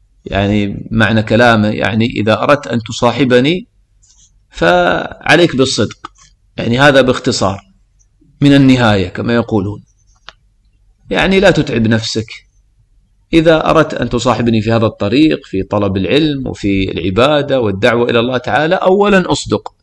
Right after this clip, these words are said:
أصدق الله تعالى، لمن صدق الله صدقه الله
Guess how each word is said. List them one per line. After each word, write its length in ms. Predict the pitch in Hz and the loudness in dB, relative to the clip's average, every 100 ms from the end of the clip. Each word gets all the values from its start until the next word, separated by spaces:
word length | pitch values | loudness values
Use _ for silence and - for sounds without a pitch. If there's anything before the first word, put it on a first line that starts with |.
| _ _ _ | _ _ _
أصدق 380 | 302 - 143 135 | -2 -2 -2 -2
الله 220 | 123 117 | -2 -4
تعالى، 440 | 110 95 90 73 - _ _ _ _ _ _ _ - | -6 -6 -6 -10 -14 _ _ _ _ _ _ _ -10
لمن 380 | - 277 233 | -6 -2 -2
صدق 360 | 180 196 165 151 | 0 0 0 0
الله 240 | 151 170 | 2 2
صدقه 520 | 151 175 165 156 123 104 | 2 2 2 2 0 -2
الله 320 | 95 80 | -4 -4